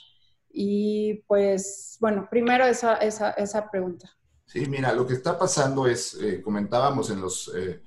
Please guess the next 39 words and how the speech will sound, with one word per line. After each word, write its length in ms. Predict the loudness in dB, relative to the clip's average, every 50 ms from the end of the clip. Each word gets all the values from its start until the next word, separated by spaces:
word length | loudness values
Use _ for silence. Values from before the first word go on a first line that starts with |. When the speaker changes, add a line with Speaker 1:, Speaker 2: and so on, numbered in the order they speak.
| -20 -20 -20 -20 -20 -20 -20 -20 -20 -20 -20 -20 -20 -16 -10
Speaker 2:
en 240 | -8 -8 -6 -6 -6
la, 240 | -6 -6 -6 -8 -10 -12 -14 -10
las 320 | -6 -6 -4 -4 -4 0
dos 360 | 2 2 2 2 0 -2 -4
conferencias 680 | -4 -4 -4 -2 -2 -2 -2 -2 -4 -4 -4 -4 -2
anteriores, 720 | -2 -4 -4 -4 -4 -2 2 4 6 6 6 4 2 -2 -2
que 380 | -6 -6 -4 -4 -4 -6 -8 -18 -20 -20 -20 -20 -18 -18 -18
si 220 | -14 -10 -10 -8
tú 160 | -6 -6 -6 -4
tienes 320 | -2 -2 0 0 0 0
un 120 | -2 0
gran 200 | 2 2 4 4
número 320 | 4 4 2 2 4 2 2
de 120 | 2 0
pacientes 520 | -2 -4 -4 -4 -2 -4 -4 -4 -6 -10 -10
que 80 | -10
se 120 | -8 -6 -6
infectan 420 | -6 -4 -6 -6 -4 -4 -4 -4
al 160 | -4 -4 -4
mismo 280 | -4 -4 -4 -4 -6 -6
tiempo, 600 | -4 -4 -4 -4 -4 -6 -8 -10 -10 -10 -14 _ _ _ _ -20 -20 -20 -20 -20 -20 -14
eh, 140 | -10 -8 -8
sabemos 640 | -4 0 0 2 2 2 2 2 2 2 0 -2 -2
que 440 | 0 0 2 2 2 0 -2 -8 -18 _ _
el 180 | -12 -10 -6 -6
ochenta 720 | -6 -6 -4 -2 -2 -2 -2 -2 -2 -2 -2 -2 -4 -6
por 140 | -8 -8
ciento 360 | -6 -4 -4 -4 -4 -2 -2 -2
de 120 | -2 -2
los 160 | -4 -4 -6
que 100 | -8 -12
se 120 | -10 -10 -10
infectan 460 | -8 -4 -4 -4 -4 -4 -6 -6 -6
y 60 | -6
tienen 300 | -6 -6 -6 -4 -4 -4
síntomas 760 | -4 -2 -2 -2 -2 -2 -4 -4 -4 -4 -6 -8 -10 -14 _ _ _ _ _ _ _
van 240 | -2 0 0 2 0
a 80 | 0
requerir 560 | -2 -2 -6 -6 -6 -6 -4 -4 -4 -6 -6